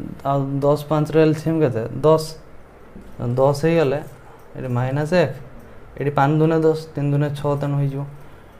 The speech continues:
ବୁଝି ହଉଛି କି ନାହିଁ? ପାଞ୍ଚ ଦୁନେ ଦଶ, ତିନି ଇଣ୍ଟୁ ଦୁଇ। ଏ ଲେଖିଦେଉଛି ନହେଲେ।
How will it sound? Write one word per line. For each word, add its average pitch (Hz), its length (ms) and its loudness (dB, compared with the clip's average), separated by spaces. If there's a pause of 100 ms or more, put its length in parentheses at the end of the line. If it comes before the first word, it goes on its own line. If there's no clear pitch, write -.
ବୁଝି 143 240 2
ହଉଛି 160 180 4
କି 139 60 4
ନାହିଁ? 113 180 2
ପାଞ୍ଚ 135 540 -4
ଦୁନେ 143 280 0
ଦଶ, 156 240 -2 (100)
ତିନି 139 340 -2
ଇଣ୍ଟୁ 135 220 -6
ଦୁଇ। 120 240 -2 (400)
ଏ 135 40 -6
ଲେଖିଦେଉଛି 123 540 -2
ନହେଲେ। 113 220 -6